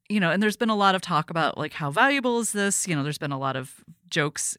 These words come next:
uh, uh, in among journalists of the number of, um, G P T girlfriends and, um, the sort of stubbornness of a lot of chatbots who just re-,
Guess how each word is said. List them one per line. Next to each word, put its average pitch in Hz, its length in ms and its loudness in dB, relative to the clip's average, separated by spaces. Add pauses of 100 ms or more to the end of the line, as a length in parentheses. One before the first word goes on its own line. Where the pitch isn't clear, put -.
uh, 151 180 -2
uh, 156 200 0
in 147 260 0
among 147 300 -4
journalists 135 420 -4
of 123 200 -8
the 131 200 -6 (240)
number 143 280 -4
of, 131 280 -8
um, 135 300 -4
G 147 120 -8
P 139 140 -12
T 127 160 -10
girlfriends 156 800 -2 (380)
and, 156 500 -4 (120)
um, 156 180 -2
the - 80 -10
sort 160 160 -8
of 151 80 -8
stubbornness 156 640 0
of 151 80 -6
a 151 40 -4
lot 143 140 -2
of 143 80 -4
chatbots 135 540 -4
who 170 100 -4
just - 220 -8
re-, 147 180 -8